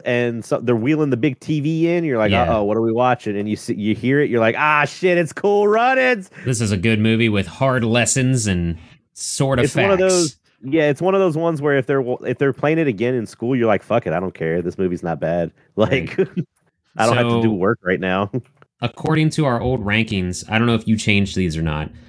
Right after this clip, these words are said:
Speaker 2: or if they were in the documents. I should have. I, I, I,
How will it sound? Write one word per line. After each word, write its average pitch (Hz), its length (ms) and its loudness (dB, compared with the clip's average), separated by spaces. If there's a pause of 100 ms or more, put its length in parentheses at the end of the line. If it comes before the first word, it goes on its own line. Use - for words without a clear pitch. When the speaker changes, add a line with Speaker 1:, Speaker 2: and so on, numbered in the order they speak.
(340)
Speaker 2:
or 101 200 0
if 190 100 -4
they 202 120 2
were - 140 0
in 95 260 2
the 82 280 0
documents. 78 640 -6 (120)
I 98 80 0
should 117 240 -2
have. 107 160 -2
I, 107 120 -4
I, 117 360 0 (320)
I, 113 100 0